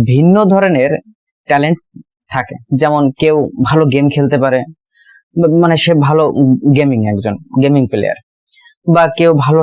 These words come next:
রান্নাও করতে পারে। যে লোক গা-, রান-, গেম খেলতে পারে সে দেখা গেলো রান্নাও করতে পারে, আবার তার টেকনোলজি সম্পর্কেও যথেষ্ট ভালো জ্ঞান আছে। আবার দেখা গেলো সেই ব্যক্তি খুব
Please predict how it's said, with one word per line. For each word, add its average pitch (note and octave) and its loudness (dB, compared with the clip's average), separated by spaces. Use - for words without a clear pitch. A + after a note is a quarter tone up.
রান্নাও D#3+ 0
করতে A2+ -6
পারে। A2+ 0
যে D#3 2
লোক F#3 2
গা-, D3 2
রান-, D3 0
গেম E3+ 2
খেলতে G3 0
পারে C3+ 2
সে E3+ 0
দেখা F3+ 2
গেলো F#3 2
রান্নাও C#3+ 0
করতে A2 -6
পারে, F2+ -6
আবার F#3 0
তার F3+ 2
টেকনোলজি G#3 2
সম্পর্কেও G3+ 0
যথেষ্ট F3 -2
ভালো D#3+ 2
জ্ঞান G#2+ -4
আছে। - -16
আবার G#3 0
দেখা A3 0
গেলো A#3 2
সেই F#3 2
ব্যক্তি G#3 -2
খুব A#3 0